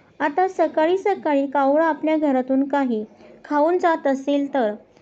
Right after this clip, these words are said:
आपल्याला ब्राह्मण भोजनाचे पुण्य मिळते. जर तुम्हाला कावळा आपल्या चोचीने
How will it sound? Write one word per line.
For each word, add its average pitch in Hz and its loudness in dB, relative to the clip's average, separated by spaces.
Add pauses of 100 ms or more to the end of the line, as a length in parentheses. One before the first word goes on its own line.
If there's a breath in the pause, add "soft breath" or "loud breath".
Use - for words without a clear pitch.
(220 soft breath)
आपल्याला 277 0 (460 soft breath)
ब्राह्मण 294 2
भोजनाचे 277 0 (180)
पुण्य 277 2
मिळते. 247 0 (720 soft breath)
जर 330 2
तुम्हाला 381 2
कावळा 269 0 (220)
आपल्या 269 0
चोचीने 277 0